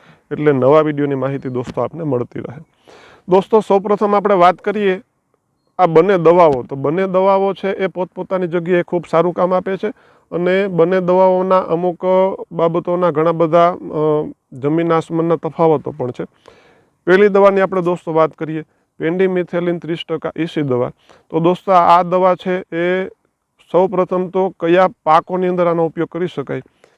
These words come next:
તે વાત સમજવી ખૂબ જરૂરી છે. તો પેન્ડિમિથેલિન ત્રીસ ટકા ઈસી દવા છે દોસ્તો, એ ઘઉંનો પાક છે, ડાંગરનો પાક છે, કપાસનો પાક છે, સોયાબીનનો પાક છે, તુવેરનો પાક છે, મરચીનો પાક છે અને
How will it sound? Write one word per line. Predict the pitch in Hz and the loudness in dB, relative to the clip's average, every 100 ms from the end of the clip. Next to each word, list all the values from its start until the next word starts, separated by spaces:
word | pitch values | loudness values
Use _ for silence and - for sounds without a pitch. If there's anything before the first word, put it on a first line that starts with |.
| _ - | _ 2
તે | 175 | 4
વાત | 175 170 | 4 2
સમજવી | - 160 156 147 | -2 -4 -2 -4
ખૂબ | 156 143 | -6 -4
જરૂરી | 139 131 123 | -4 -2 -4
છે. | 120 165 _ _ _ - | -8 -14 _ _ _ -4
તો | 165 | -4
પેન્ડિમિથેલિન | - 156 180 196 196 190 185 185 185 | 0 0 2 2 2 0 0 2 0
ત્રીસ | 180 175 180 - | -2 -6 -6 -8
ટકા | 175 180 | -4 -2
ઈસી | 170 185 | -2 -4
દવા | 165 175 170 | -2 0 0
છે | 180 | -2
દોસ્તો, | 165 160 - 143 - _ _ - | -2 -2 -4 -8 -10 _ _ -2
એ | 156 | -2
ઘઉંનો | 127 139 165 175 | 2 2 4 2
પાક | 175 175 156 | 2 0 0
છે, | - 170 170 _ _ _ 143 | -4 -4 -4 _ _ _ -4
ડાંગરનો | 135 151 156 165 170 165 | 0 2 2 0 0 0
પાક | 165 165 _ | -2 -4 _
છે, | 170 170 _ _ - | -8 -8 _ _ -10
કપાસનો | 151 - 160 - 165 | -4 2 2 2 -4
પાક | 165 170 165 - | -2 -4 -6 -6
છે, | 170 170 _ _ _ - | -8 -8 _ _ _ 0
સોયાબીનનો | 151 165 160 165 170 165 | 2 4 2 -2 0 -2
પાક | - 160 | 0 -4
છે, | - - 165 - _ _ _ - | -4 -8 -8 -8 _ _ _ -6
તુવેરનો | 151 170 175 175 170 | 0 2 2 2 0
પાક | - 160 | 2 0
છે, | - - 165 _ _ - | -2 -10 -10 _ _ -10
મરચીનો | 135 135 147 - 180 175 | -2 0 -2 -4 -2 0
પાક | 151 160 156 | 0 0 -2
છે | - 160 165 _ _ 151 | -4 -10 -10 _ _ -8
અને | 151 165 | -4 -4